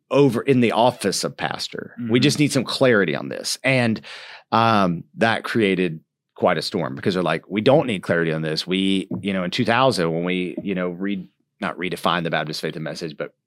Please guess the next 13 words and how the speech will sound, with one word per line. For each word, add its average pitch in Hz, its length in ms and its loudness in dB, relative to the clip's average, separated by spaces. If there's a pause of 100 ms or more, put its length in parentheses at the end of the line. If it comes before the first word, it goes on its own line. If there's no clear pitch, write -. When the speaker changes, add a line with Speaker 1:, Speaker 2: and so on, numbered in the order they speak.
(160)
Speaker 1:
reworded 98 440 0
Speaker 2:
Re-, - 80 2
Speaker 1:
the 90 120 -2
Speaker 2:
yeah, 104 60 2
Speaker 1:
Baptist 101 240 -4
faith 80 100 -2
Speaker 2:
mm-hmm. 78 100 -2
Speaker 1:
and 80 60 -2
message 80 380 -2
and 87 240 -6
brought 85 180 -4
some 78 160 -10
clarity, 101 540 2